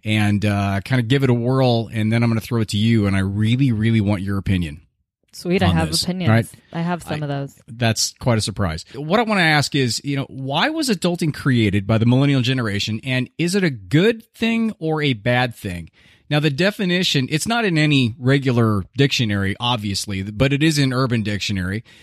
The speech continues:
Speaker 1: And in Urban Dictionary, it indicates it's to do grown-up things and hold responsibilities such as a nine-to-five job, mortgage and rent, a car payment, or anything else that makes one think of grown-ups. Now, for the record, this concept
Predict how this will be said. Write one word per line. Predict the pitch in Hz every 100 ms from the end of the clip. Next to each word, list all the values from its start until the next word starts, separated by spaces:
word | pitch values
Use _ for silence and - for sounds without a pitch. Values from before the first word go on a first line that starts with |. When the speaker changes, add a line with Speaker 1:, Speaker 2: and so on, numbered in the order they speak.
| -
Speaker 1:
And | 127 120 -
in | 202 190
Urban | 196 240 160
Dictionary, | 127 - 120 113
it | 110
indicates | 123 117 131 123 -
it's | 117 - - -
to | 147
do | 151 170
grown-up | 120 170 196 -
things | 165 151
and | 135
hold | 117 139 131
responsibilities | 117 - 135 147 139 120 117 110 110 -
such | 117 107
as | 95
a |
nine-to-five | 98 95 85 85 82
job, | 117 147 147 143 - - - _
mortgage | 117 135 135 113
and | 110
rent, | 110 143 156 156 -
a | -
car | - - 151
payment, | - 156 151 143
or | 120
anything | 156 180 170 131
else | 131 135 -
that | 127 110
makes | 113 107
one | 113 113 120
think | - 123 113 -
of | 101 110
grown-ups. | 110 175 196 101 - - - _ _ _
Now, | 131
for | - 156
the | 135
record, | 135 160 - 226 202 - _
this | 120 202
concept | - - 202 208 - 120 113 -